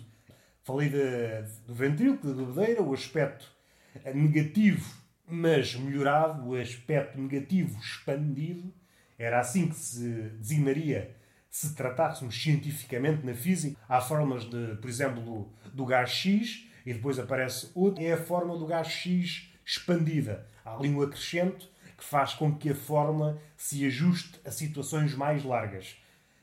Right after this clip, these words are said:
Aquela forma descrevia um mundo e a forma expandida descreve esse mundo e outro, maior, que engloba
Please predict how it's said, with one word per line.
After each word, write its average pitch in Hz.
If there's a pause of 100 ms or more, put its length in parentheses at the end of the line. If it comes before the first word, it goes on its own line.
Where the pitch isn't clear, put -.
Aquela 117
forma 120
descrevia 131
um 127
mundo 180 (420)
e 180
a 170
forma 180
expandida 185
descreve 180 (320)
esse 180
mundo 185 (200)
e 180
outro, 151 (340)
maior, 139 (220)
que 127
engloba 127